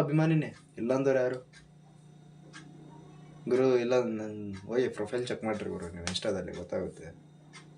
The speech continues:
ನನಗೊಂದು ಆಸೆ ಇದೆ, ಏನಂದರೆ ಡಿ ಬಾಸ್ ಜೊತೆ ಮೀಟ್ ಆಗ್ಬೇಕು ಅದು ಇದು ಅಂತೇಳಿ, but ನನಗೆ ಟೈಮ್ ಸಿಗ್ತಿಲ್ಲ ಗುರು. ನಾನು ಈ ವಿಡಿಯೋ ನೋಡಿ ಕಣ್ಣು ಆಗಲೇ ಒಂಥರ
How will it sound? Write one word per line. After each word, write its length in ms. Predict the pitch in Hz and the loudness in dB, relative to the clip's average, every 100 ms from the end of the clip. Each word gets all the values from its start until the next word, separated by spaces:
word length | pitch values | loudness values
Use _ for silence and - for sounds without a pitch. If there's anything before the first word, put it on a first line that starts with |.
| - - - - - - - - - - - - - - - 113 | -20 -20 -20 -20 -20 -20 -20 -20 -20 -20 -20 -20 -20 -20 -8 -2
ನನಗೊಂದು 360 | 131 151 113 120 | 2 4 4 2
ಆಸೆ 180 | 143 131 | 2 0
ಇದೆ, 100 | 95 80 - - - - - - - - - - - - 90 | 0 -6 -14 -20 -20 -20 -20 -20 -20 -20 -20 -20 -20 -8 -2
ಏನಂದರೆ 340 | 110 120 127 147 151 | -2 -2 -4 -6 -4
ಡಿ 80 | 110 120 | -4 -2
ಬಾಸ್ 200 | 123 127 | -2 -4
ಜೊತೆ 200 | 117 113 135 | -6 -6 -4
ಮೀಟ್ 180 | 110 110 117 | -2 0 2
ಆಗ್ಬೇಕು 280 | 117 113 104 | 0 0 0
ಅದು 80 | 107 | 2
ಇದು 100 | 107 | 0
ಅಂತೇಳಿ, 260 | 101 - - - - - - - | -2 -6 -10 -14 -20 -20 -20 -2
but 120 | - - | 0 2
ನನಗೆ 200 | 143 160 156 | 2 2 6
ಟೈಮ್ 160 | 139 156 | 4 4
ಸಿಗ್ತಿಲ್ಲ 300 | - - 117 107 | -2 -4 0 0
ಗುರು. 140 | 98 107 - - - - - | 0 -6 -10 -20 -20 -20 -10
ನಾನು 140 | 113 110 | -6 -2
ಈ 20 | |
ವಿಡಿಯೋ 180 | 120 123 113 | 0 0 -2
ನೋಡಿ 160 | 113 113 110 | -4 -4 -4
ಕಣ್ಣು 180 | 120 123 120 | -6 -4 -2
ಆಗಲೇ 280 | 120 117 113 - - - - - - - _ _ _ - - | -2 -2 -4 -8 -18 -20 -8 0 0 0 _ _ _ -20 -14
ಒಂಥರ 240 | 98 120 | -4 4